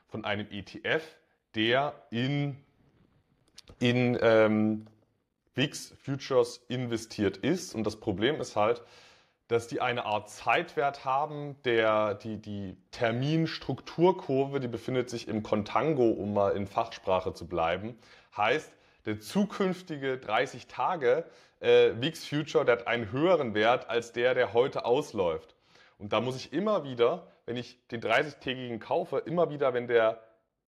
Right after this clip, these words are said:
ans Jetzt hinanrückt, muss ich dann immer wieder reinvestieren. Immer wieder rollen in der Fachsprache, muss ich immer wieder meinen billigen Jetzt-wix Future, Spot-wix Future in den teureren,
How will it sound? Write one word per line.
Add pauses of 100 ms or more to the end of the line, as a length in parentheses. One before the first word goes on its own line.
(100)
ans
Jetzt
hinanrückt, (240)
muss
ich
dann
immer
wieder (200)
reinvestieren. (440)
Immer
wieder
rollen
in
der
Fachsprache,
muss
ich
immer
wieder (200)
meinen (380)
billigen (260)
Jetzt-wix
Future,
Spot-wix
Future (260)
in
den
teureren,